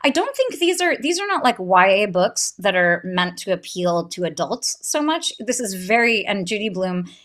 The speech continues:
is very clear about the fact that she is writing for kids. But the, because it's kind of a lot of kids who are straddling this kind of, you know, this adult world and this child world,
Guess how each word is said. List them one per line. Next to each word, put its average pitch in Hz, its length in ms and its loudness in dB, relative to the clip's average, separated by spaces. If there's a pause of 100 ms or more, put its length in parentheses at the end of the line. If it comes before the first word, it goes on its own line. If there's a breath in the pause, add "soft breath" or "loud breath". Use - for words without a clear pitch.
(140 loud breath)
is 180 100 -2
very 180 220 0
clear 185 340 0
about 165 220 -2
the 180 60 -6
fact 170 240 -4
that 180 100 -6
she 180 160 -4
is 170 120 -4
writing 165 320 -2
for 170 380 -6
kids. 277 600 -6 (420 loud breath)
But 359 420 6 (580 loud breath)
the, 254 320 4
because 294 440 -2
it's - 240 -4
kind 254 240 0
of 226 80 0
a 208 60 2
lot 202 160 4
of 208 120 -4
kids 208 220 -6
who 214 80 -4
are 180 100 2
straddling 180 960 0
this 185 280 0
kind 185 220 -4
of, 165 360 -8
you 190 140 -4
know, 170 140 0
this 165 160 -2
adult 180 380 -2 (160)
world 180 400 2
and 160 140 -2
this 156 160 -6
child 285 460 0
world, 170 420 2